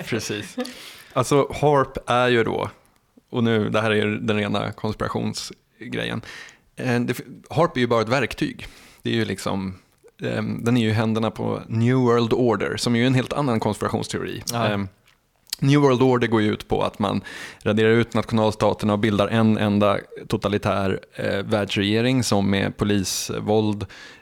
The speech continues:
Speaker 1: eh, och finansiellt våld. Eh, man bankruttar helt enkelt den vanliga människan för att på lång sikt så vill man skapa en, eller även kort sikt, det f-, finns ju koncentrationsläger och sånt inblandat, eh, men man vill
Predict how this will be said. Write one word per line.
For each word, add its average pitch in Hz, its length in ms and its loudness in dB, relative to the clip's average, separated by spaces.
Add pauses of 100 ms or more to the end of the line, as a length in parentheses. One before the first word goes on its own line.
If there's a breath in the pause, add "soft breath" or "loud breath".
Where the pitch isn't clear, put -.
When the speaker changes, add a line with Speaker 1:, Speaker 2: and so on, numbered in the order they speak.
(100)
Speaker 1:
eh, 95 280 0 (460)
och - 240 -4
finansiellt 107 720 -2
våld. 90 300 -2
Eh, 110 220 -2
man 113 380 -2 (160)
bankruttar 110 840 -2
helt 92 280 -8
enkelt 92 280 -6
den 101 100 -2
vanliga 92 220 0
människan 98 480 -2
för 107 120 0
att 98 120 -2
på 113 80 0
lång 110 220 2
sikt - 220 -2
så 104 80 -4
vill 101 180 -4
man 98 100 0
skapa 98 420 -2
en, 98 280 -2
eller 110 180 0 (260)
även 101 360 0 (380)
kort - 300 -4
sikt, - 300 -10
det 110 100 -4
f-, 113 280 -8 (100)
finns 107 240 -4
ju 101 160 -2
koncentrationsläger 104 760 -2
och 101 60 2
sånt 95 160 -2
inblandat, 98 500 -2 (160)
eh, 110 120 0 (440 loud breath)
men 113 160 2
man 123 140 2
vill 110 260 0